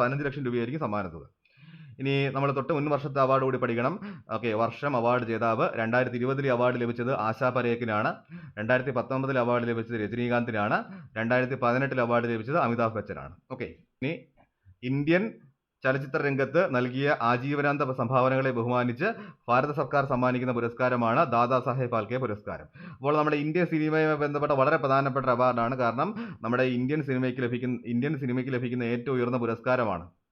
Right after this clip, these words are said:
ഓക്കെ, അപ്പോൾ നമ്മുടെ ഇന്ത്യൻ സിനിമാ മേഖലയ്ക്ക് ലഭിക്കുന്ന ഏറ്റവും ഉയർന്ന പുരസ്കാരമാണ് ദാദാ സാഹേബ് ഫാൽക്കെ പുരസ്കാരം. ഓക്കെ, അപ്പോൾ ഇന്ത്യൻ ചലച്ചിത്ര രംഗത്ത് നൽകിയ ആജീവനാന്ത സംഭാവനകളെ മാനിച്ച്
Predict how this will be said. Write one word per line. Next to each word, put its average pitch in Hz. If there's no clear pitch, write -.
ഓക്കെ, 113
അപ്പോൾ 107
നമ്മുടെ 117
ഇന്ത്യൻ 127
സിനിമാ 127
മേഖലയ്ക്ക് 131
ലഭിക്കുന്ന 123
ഏറ്റവും 123
ഉയർന്ന 123
പുരസ്കാരമാണ് 120
ദാദാ 117
സാഹേബ് 123
ഫാൽക്കെ 113
പുരസ്കാരം. 110
ഓക്കെ, 110
അപ്പോൾ 117
ഇന്ത്യൻ 131
ചലച്ചിത്ര 120
രംഗത്ത് 120
നൽകിയ 113
ആജീവനാന്ത 127
സംഭാവനകളെ 117
മാനിച്ച് 107